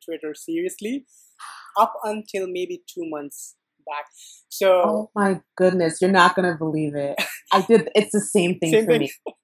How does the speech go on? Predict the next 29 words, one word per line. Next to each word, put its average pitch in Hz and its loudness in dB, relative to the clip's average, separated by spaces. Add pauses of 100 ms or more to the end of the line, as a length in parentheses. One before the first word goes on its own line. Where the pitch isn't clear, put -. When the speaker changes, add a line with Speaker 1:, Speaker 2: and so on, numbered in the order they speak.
(420)
Speaker 1:
Yeah. 226 10
Speaker 2:
Yes, 226 6
exactly 220 4
two 190 -4
months. 127 -8
No 185 -2
kidding. 165 -4 (1120)
Speaker 1:
Believe 285 4
me, 226 2
I 196 4
mean, 202 -2
I've 262 4
been 277 -4
on 262 -4
Twitter 214 -2
since 185 -10
two 185 -12
thousand 156 -8
ten, 196 -10 (640)
and 185 -4
it's 240 -4
two - -16
thousand 269 -2
fifteen, 170 -10
so 247 -2
it's 262 -4
been 359 0
five 277 6
years. - -2